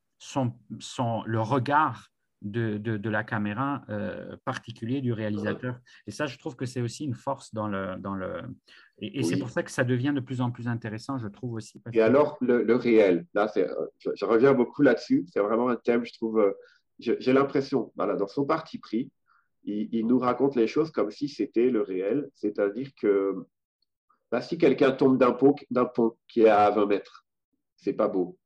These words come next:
Speaker 2: Bah, parce qu'on parle du gore dans la série. J'ai l'impression que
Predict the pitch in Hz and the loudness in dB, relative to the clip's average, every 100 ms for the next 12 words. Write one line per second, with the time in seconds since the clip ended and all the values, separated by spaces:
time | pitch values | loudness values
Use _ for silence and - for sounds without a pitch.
0 | _ - 104 92 - 113 131 117 110 110 | _ -6 -4 -4 -4 2 2 4 4 6
1 | 123 101 87 80 - 82 85 - _ _ | 6 4 2 0 0 -2 -2 -8 _ _
2 | _ _ _ _ - 117 135 - 147 180 | _ _ _ _ 0 2 2 -2 -2 0
3 | 202 160 123 - | 0 2 2 0